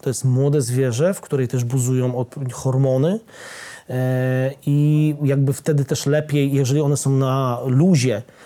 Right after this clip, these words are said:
i one sobie mogą wychodzić na słońce, wychodzić nawet na deszcz, bo one lubią to,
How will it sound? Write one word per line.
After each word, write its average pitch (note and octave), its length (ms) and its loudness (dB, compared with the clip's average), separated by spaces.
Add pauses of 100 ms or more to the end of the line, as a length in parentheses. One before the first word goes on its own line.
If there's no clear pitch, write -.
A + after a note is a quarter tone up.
(180)
i C#3+ 100 2
one C#3 180 2
sobie C#3+ 240 0
mogą C#3+ 220 2
wychodzić C#3+ 600 2
na A#2+ 80 2
słońce, B2+ 720 0
wychodzić C3 540 -4
nawet D3+ 320 2
na G#3 100 2
deszcz, D#3 520 0
bo B2+ 140 2
one B2+ 120 4
lubią C3+ 360 4
to, C#3 240 -2